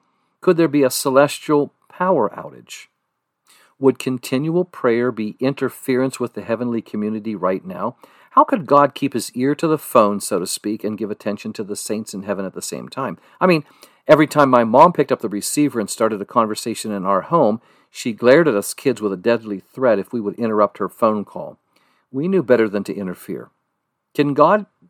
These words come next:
handle this all at once? Well, let's look at the Bible and get an answer. First John chapter three and verse twenty-two assures us that in stating that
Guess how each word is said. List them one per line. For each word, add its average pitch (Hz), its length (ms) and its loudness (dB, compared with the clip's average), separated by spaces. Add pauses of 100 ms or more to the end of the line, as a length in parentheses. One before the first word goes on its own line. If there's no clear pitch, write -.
(140)
handle 107 360 0
this 170 580 0 (340)
all 104 160 4
at - 80 2
once? 123 520 0 (840)
Well, 135 340 4
let's 180 240 4
look 220 120 -2
at 208 80 -4
the 175 60 0
Bible 113 480 4
and 101 160 -6
get 98 140 -2
an 101 100 -8
answer. - 520 -10 (720)
First - 580 2
John 147 400 6
chapter 135 460 0
three 131 580 -4
and 104 160 -8
verse 98 280 -4
twenty-two 113 800 -8
assures 175 540 -2
us 71 280 -10 (540)
that 123 100 -2
in 123 100 -4
stating 165 480 2
that 117 260 4